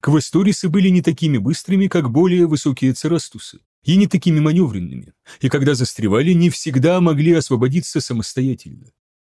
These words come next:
Рыцарь сэра Далдуруна в одном месте утонул по колено. Если бы не быстрая реакция его товарища по копью, который подставил свой наплечник под наплечник сокрушителя врагов и наполовину поддержал, наполовину пихнул его обратно в вертикальное положение,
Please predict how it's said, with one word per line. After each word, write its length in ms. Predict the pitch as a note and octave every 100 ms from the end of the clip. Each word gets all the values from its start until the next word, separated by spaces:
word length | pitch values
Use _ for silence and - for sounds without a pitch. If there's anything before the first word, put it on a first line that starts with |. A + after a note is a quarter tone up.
| _ _
Рыцарь 420 | - C#3 F#3+ F3 C#3+
сэра 300 | - E3 D#3
Далдуруна 580 | C3+ A#2+ A#2 D3+ G3+
в 80 | G3+
одном 260 | E3+ E3 F3
месте 360 | D3+ G3 - F#3+
утонул 440 | F#3 E3 D3+ B2+
по 120 | -
колено. 380 | A2+ C#3+ C#3 F#2+ - _ _ _ _ -
Если 360 | C3+ E3+ E3+
бы 100 | D#3
не 120 | E3
быстрая 480 | C#3+ F3 - D#3 D#3+
реакция 440 | C#3 D#3 D3 - D3
его 240 | C3+ C#3
товарища 460 | C3 C#3 C#3 - B2
по 100 | G#2+
копью, 480 | G#2 A2+ D3+ D3 -
который 340 | B2+ F#3 G3+
подставил 520 | D3 D#3+ - F3 E3
свой 240 | C3 D3+ D3
наплечник 560 | C#3+ B2+ C#3+ - C3+
под 140 | - B2
наплечник 540 | B2+ C#3 C#3 - C3+
сокрушителя 560 | - B2 A#2+ C3 B2 G#2+
врагов 480 | F#2 F2+ D#3 E3 - - -
и 120 | E3+
наполовину 520 | F3 E3+ D#3+ E3+ D#3
поддержал, 680 | C3+ A2 G#2+ G2+ F2+ C#3+ C#3+
наполовину 560 | B2 D3 D#3 F#3 F#3
пихнул 400 | C3+ D#3 D3 D#3+
его 240 | D3 C3+ C3+
обратно 380 | B2+ C#3+ C#3 B2+
в 40 |
вертикальное 640 | A#2 A2 A#2 C3 B2 A2
положение, 580 | G2+ F#2+ E2 A2+ F#3 D3